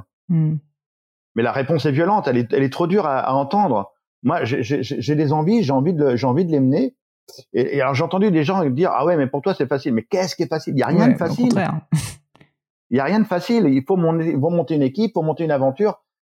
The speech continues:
Speaker 2: Ouais, l'en-, la, c'est l'envie qui me porte. L'envie de rendre mes, mes proches heureux, l'envie que je sois heureux et, et l'envie de vivre ma vie, quoi. Point
Speaker 1: Mm.
Speaker 2: barre.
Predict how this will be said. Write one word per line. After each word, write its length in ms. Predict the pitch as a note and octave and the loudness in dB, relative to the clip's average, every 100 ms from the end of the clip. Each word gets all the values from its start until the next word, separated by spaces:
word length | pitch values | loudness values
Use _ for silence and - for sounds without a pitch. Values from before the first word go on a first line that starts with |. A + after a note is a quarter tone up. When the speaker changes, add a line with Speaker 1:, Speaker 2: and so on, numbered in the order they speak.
| _ _ _ | _ _ _
Speaker 2:
Ouais, 560 | G2+ F#2+ F2 C3 F#3+ G3+ | -14 -10 -8 -2 0 2
l'en-, 180 | B2+ - | 0 0
la, 160 | C#3+ | -2
c'est 140 | - D#3 | 0 -2
l'envie 280 | E3 G3+ | 0 0
qui 120 | A3 F3 | 0 -2
me 80 | |
porte. 280 | C#3 D3+ - - | -2 -4 -6 -2
L'envie 320 | B2+ C3 E3+ | 0 0 2
de 80 | C3+ | 2
rendre 240 | C#3 C#3+ | 2 2
mes, 140 | C3 | 2
mes 140 | B2 A#2+ | 2 0
proches 300 | - C#3 B2+ | -2 -2 0
heureux, 360 | A2+ D3+ G3+ | 2 2 2
l'envie 340 | E3+ B2 D3 - | 2 2 0 0
que 100 | A2 | -2
je 120 | G#2+ | -2
sois 220 | G2+ C3 | 0 2
heureux 400 | A2+ A2 E3 A#3 | 2 2 2 2
et, 320 | B2+ - - | 2 0 -4
et 40 | G#2+ | -2
l'envie 260 | G#2 C3+ | -2 -2
de 80 | C3 | -2
vivre 220 | G2+ C3 | 0 2
ma 120 | B2 A#2+ | 2 2
vie, 180 | B3+ | 2
quoi. 300 | C4+ E3 C#3+ _ _ _ _ - | 0 -4 -4 _ _ _ _ -2
Point 120 | F#3+ | 0
Speaker 1:
Mm. 40 | |
Speaker 2:
barre. 260 | A3 F#3+ | 0 -2